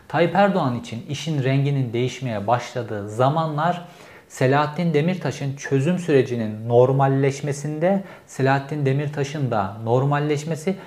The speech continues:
ve Selahattin Demirtaş'ın oylarının giderek yükselmesi ve bunun Tayyip Erdoğan açısından problem olmaya başladığı nokta.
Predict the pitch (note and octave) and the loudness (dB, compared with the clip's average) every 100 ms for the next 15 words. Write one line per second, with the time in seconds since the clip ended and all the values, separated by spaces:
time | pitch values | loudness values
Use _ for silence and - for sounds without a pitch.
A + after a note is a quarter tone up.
0 | - C#3 C3 C#3+ D3 D3 D3 C#3+ B2 C3 | -12 -8 -4 0 2 0 -2 -2 0 0
1 | D3 C#3+ A#2 A#2 A2+ C3 C3 C#3 C3 C#3 | -2 -4 -6 -8 -4 2 4 4 2 0
2 | D3 C#3+ B2 B2+ C#3+ C#3 - A#2+ - B2+ | 0 0 0 2 2 2 -2 -8 -4 -2
3 | C3 C3+ G3 G3 - - D3 C#3+ C3+ - | -2 -2 -4 -4 -10 -4 -2 0 -2 0
4 | C3+ C3+ C3 A#2+ A2 G#2+ B2 - A#2+ C#3+ | -2 0 0 0 -2 -4 -8 -10 -8 -6
5 | D#3 - C#3+ A#2+ A#2+ G#2 C3 B2 A#2 G2+ | -6 -4 -2 -2 -2 -4 -4 -4 -4 -4
6 | A2 C3 - C3+ E3 D3+ B2+ - G#2+ G#2+ | -2 -2 -2 -2 0 0 -2 -2 -2 -2